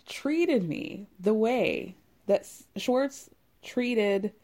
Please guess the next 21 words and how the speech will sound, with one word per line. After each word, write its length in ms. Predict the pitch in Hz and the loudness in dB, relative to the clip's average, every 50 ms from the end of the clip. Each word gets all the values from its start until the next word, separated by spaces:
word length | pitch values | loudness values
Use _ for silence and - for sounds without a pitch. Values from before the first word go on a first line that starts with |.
| _ _ _ _ _ _ _ _ _ _ _ _ _ _ _ _ _ _ _ _ _ _ _ _ _ _ _ _ _ _ _ _ _ _ _ _ _ _ _ _ _ - - | _ _ _ _ _ _ _ _ _ _ _ _ _ _ _ _ _ _ _ _ _ _ _ _ _ _ _ _ _ _ _ _ _ _ _ _ _ _ _ _ _ -16 -12
Katie, 840 | - - - 233 285 302 311 320 262 202 160 156 156 - - - _ | -10 -8 -4 -4 -2 0 2 2 2 2 2 2 0 -2 -4 -8 _
it 180 | - 330 359 381 | -2 0 2 4
would 200 | 392 427 392 - | 2 2 2 2
be 160 | - 285 285 | 0 -2 0
a 100 | 285 285 | 0 2
major, 760 | 262 254 247 247 254 262 262 262 262 262 220 254 254 240 233 | 2 2 2 2 2 2 2 2 2 2 0 0 0 0 0
major 460 | 226 220 208 202 208 196 190 196 190 | 0 0 0 0 0 2 2 2 0
problem. 720 | 185 - 170 151 - - - - - - - - - 190 - _ _ - | 0 0 -2 -2 -2 -4 -8 -10 -12 -12 -10 -10 -10 -12 -14 _ _ -2
It 160 | - - - | -2 0 0
really 400 | 220 233 247 247 247 226 220 175 | 0 2 2 4 4 4 2 2
would 240 | 156 147 - - - | 2 0 -2 -2 -4
be. 300 | - 71 - - - - _ _ - - - _ _ _ _ _ _ _ _ _ _ _ _ - - _ - | -6 -6 -6 -8 -10 -12 _ _ -12 -12 -12 _ _ _ _ _ _ _ _ _ _ _ _ -20 -20 _ -10
But 100 | 196 240 | -6 -2
the 120 | 262 302 269 | -2 -2 -2
sad 420 | - - 320 339 403 415 415 - | 0 0 0 0 0 0 -2 2
thing 260 | - 240 220 208 190 | 2 2 4 4 2
is, 340 | 185 180 180 180 185 185 - - | 2 2 2 0 0 -2 -6 -6
is 160 | - 214 214 | -6 -4 -2
that 340 | 233 240 233 226 - - _ | 0 0 0 0 0 -4 _
Katie 520 | - - 240 302 349 403 427 427 415 370 262 | -12 -6 -2 2 2 4 4 6 6 6 6
doesn't 720 | 208 202 202 208 214 - 233 214 196 - - - - - | 6 4 4 4 4 2 0 0 -2 -2 -6 -12 -20 -20